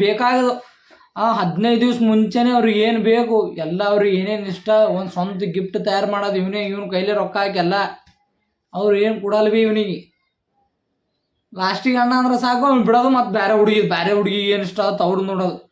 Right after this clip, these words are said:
ಒಂದ್ ಹುಡುಗಿಯರ್ ಹಾಸ್ಟೆಲ್ ಅದ ನೋಡ್ರಿ ಇವ್ನ್ ಬಲ್ಲಿ, ಇವ್ನ್ ಮೊಬೈಲ್ದಾಗ ಅಟ್ ನಂಬರ್ ತುಂಬ ಹುಡುಗಿಯರ್ ಅದ್ರಿ. ಇಂಥ ದೋಸ್ತ್ ಇರ್ತಾನ್ರಿ, ಇರ್ಲಾರ್ದ ತಿಳ್ಕೊಬೇಡ್ರಿ, ಇರ್ತಾನ್ರಿ. ಮತ್ತ್ ಯಾರ ಹುಡುಗರು ಮದ್ವಿಗೆ ಹೇಳಿದ್ರ ಹೋಗೋದಿಲ್ರಿ. ಒಟ್ ಹುಡುಗಿಯರ್ ಹೇಳಿದ್ರ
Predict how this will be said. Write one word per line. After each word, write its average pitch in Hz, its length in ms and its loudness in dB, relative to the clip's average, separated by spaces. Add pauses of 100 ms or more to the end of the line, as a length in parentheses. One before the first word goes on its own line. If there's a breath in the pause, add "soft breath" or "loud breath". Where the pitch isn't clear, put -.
(340)
ಒಂದ್ 226 160 0
ಹುಡುಗಿಯರ್ 240 360 2
ಹಾಸ್ಟೆಲ್ 247 320 0
ಅದ 240 180 4
ನೋಡ್ರಿ 208 220 4
ಇವ್ನ್ 185 180 0
ಬಲ್ಲಿ, 160 180 -2
ಇವ್ನ್ 170 160 0
ಮೊಬೈಲ್ದಾಗ 151 420 -4 (100)
ಅಟ್ - 280 -14
ನಂಬರ್ 165 320 -4
ತುಂಬ 156 140 -10 (100)
ಹುಡುಗಿಯರ್ 123 360 -8
ಅದ್ರಿ. 110 200 -18 (800)
ಇಂಥ 202 180 -8 (140)
ದೋಸ್ತ್ 277 260 0
ಇರ್ತಾನ್ರಿ, 254 440 2
ಇರ್ಲಾರ್ದ 247 280 -2
ತಿಳ್ಕೊಬೇಡ್ರಿ, 220 520 2
ಇರ್ತಾನ್ರಿ. 190 380 -2 (480 soft breath)
ಮತ್ತ್ 202 220 -6
ಯಾರ 202 200 0 (100)
ಹುಡುಗರು 214 420 4 (480)
ಮದ್ವಿಗೆ 214 460 2 (240)
ಹೇಳಿದ್ರ 214 280 2 (100)
ಹೋಗೋದಿಲ್ರಿ. 202 520 0 (200)
ಒಟ್ 202 180 -2
ಹುಡುಗಿಯರ್ 185 340 0
ಹೇಳಿದ್ರ 214 220 0